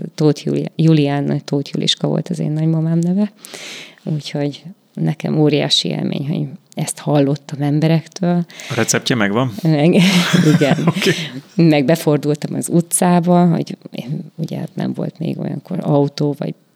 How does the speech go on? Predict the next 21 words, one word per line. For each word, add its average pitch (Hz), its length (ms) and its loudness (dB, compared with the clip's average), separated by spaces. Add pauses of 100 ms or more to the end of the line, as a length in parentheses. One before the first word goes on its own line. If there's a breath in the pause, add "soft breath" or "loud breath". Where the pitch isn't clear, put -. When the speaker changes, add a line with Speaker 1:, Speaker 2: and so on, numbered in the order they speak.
(200)
Speaker 1:
biciklink 143 720 -2
volt 135 400 -2
maximum, 170 680 2
de 185 140 -2
befordultam 160 600 0
az 151 80 4
utcába, 170 240 0
és 175 140 2
már 151 340 2
éreztem 151 600 0
az 143 220 -6
orromban 151 840 0
a 147 140 -8
sült 147 540 0
kalács, 143 640 -6
vagy 147 180 -2
a 151 40 -6
sülő 156 440 4
kalács 139 580 -4
illatát, 147 720 -2
ami 156 260 -8